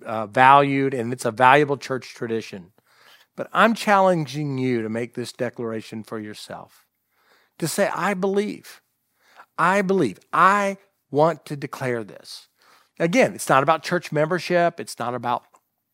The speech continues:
it's not about getting to heaven. It's about s-, putting a stake in the ground.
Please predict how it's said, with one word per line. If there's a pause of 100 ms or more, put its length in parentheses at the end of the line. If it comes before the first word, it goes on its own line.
(520)
it's
not
about
getting
to
heaven.
It's
about (480)
s-, (180)
putting
a
stake
in
the
ground.